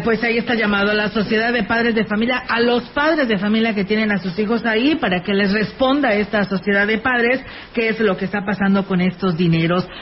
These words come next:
Y bueno, muchísimas gracias a quienes nos escriben. Dice, "Tan mal estuvo la administración pasada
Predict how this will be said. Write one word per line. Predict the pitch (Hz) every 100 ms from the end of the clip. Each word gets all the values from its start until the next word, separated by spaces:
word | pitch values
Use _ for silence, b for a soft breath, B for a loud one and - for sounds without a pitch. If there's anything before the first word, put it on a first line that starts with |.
| B
Y | 226
bueno, | 247 262
muchísimas | 269 330 320 294 240
gracias | 240 247 254
a | 220 196
quienes | 208 208
nos | 208 214
escriben. | 202 254 247 262
Dice, | 254 247 254
"Tan | - 226 220
mal | 220 262 339
estuvo | 294 - 247 240 247
la | 226
administración | 196 196 196 196 190 214 220
pasada | 233 190 190 175 196